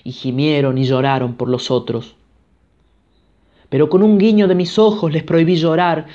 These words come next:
y les ordené metieran en la nave los lanudos carneros y volvieran a hender el mar salobre. Al punto se embarcaron y, sentados ordenadamente en los bancos remeros,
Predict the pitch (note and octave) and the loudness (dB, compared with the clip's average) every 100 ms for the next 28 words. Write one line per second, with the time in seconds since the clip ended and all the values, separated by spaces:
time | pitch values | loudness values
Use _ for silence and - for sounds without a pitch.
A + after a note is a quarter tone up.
0 | - B2+ D3 C#3+ D#3+ D#3 E3 G3+ F3 D#3+ | -8 -2 0 2 2 2 4 4 2 0
1 | F3+ F3+ D#3+ D#3 D3+ D3+ F#3 E3+ C#3+ C3+ | 0 0 0 0 0 0 0 2 0 0
2 | C#3 D3 E3 E3 D#3+ D3 C#3 D3+ E3 D#3 | -2 -2 0 -2 -2 -6 -4 0 2 2
3 | C#3+ - - - C#3+ D3 C#3 F#3 F#3+ D#3+ | 0 -8 -10 -2 2 2 4 2 2 0
4 | D3 D3 C#3+ D3 F#3 C3+ C3+ - _ _ | -4 -6 -4 -2 0 -2 -6 -16 _ _
5 | - B2+ C3 C#3+ C3+ - C3 C3 A#2 A2+ | -6 -4 -2 -2 -4 -4 -2 0 0 -2
6 | A2+ - _ _ _ _ _ _ _ - | -6 -10 _ _ _ _ _ _ _ -20
7 | - C#3 C#3+ F#3+ F#3+ E3 D#3 D3 D3 C#3+ | -6 -4 0 2 2 0 -2 -2 -2 -2
8 | C#3 E3+ E3+ D3+ C#3 C3+ - _ _ C3+ | -2 -2 0 0 -4 -6 -16 _ _ -12
9 | C#3 C3+ C#3 E3 D#3+ D3 D3+ D3 D3 D3 | -8 -6 -4 -2 -2 -2 -2 -2 -2 -2
10 | D3+ F3 E3 C#3+ B2+ C3 C3 D3+ D3+ C#3 | 0 0 -2 -2 -2 -2 -2 -2 -2 -6
11 | C#3 C#3 D3 D#3 C#3 C3+ | -4 -2 0 0 -2 -4